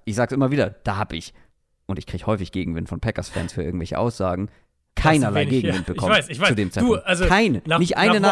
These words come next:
Speaker 1: Nachricht.
Speaker 2: Woche, nach Woche sechs, Woche sieben hatte ich diverse Nachrichten von, welchen Quarterback können die Packers draften? Kriegen die einen
Speaker 1: Ja,
Speaker 2: Top-drei
Speaker 1: genau,
Speaker 2: Pick?
Speaker 1: genau,
Speaker 2: Und so weiter.
Speaker 1: genau.
Speaker 2: Genau, war,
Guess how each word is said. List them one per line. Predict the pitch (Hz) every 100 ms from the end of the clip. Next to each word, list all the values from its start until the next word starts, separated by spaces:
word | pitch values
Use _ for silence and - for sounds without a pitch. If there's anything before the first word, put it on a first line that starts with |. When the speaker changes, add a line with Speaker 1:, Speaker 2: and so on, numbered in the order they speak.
| 190
Speaker 1:
Nachricht. | 196
Speaker 2:
Woche, | 185 220 208 - 185
nach | 175
Woche | 190 175
sechs, | 226 180
Woche | 170
sieben | 160 233 190
hatte | 147
ich | 165 226 - - _ _
diverse | 160 160 185 165
Nachrichten | 165 165 156 -
von, | 151 147 135 _ - _ _ _ 127
welchen | 151 175
Quarterback | 175 185 185 180
können | 190 185
die | 185
Packers | 185 175
draften? | 196 180 - 131
Kriegen | 143 190 190
die |
einen | 160
Speaker 1:
Ja, | 131
Speaker 2:
Top-drei | 131 185
Speaker 1:
genau, | 175
Speaker 2:
Pick? | 151 120
Speaker 1:
genau, | -
Speaker 2:
Und | 143
so | 151
weiter. | -
Speaker 1:
genau. | - 220 127
Speaker 2:
Genau, | 131
war, | 131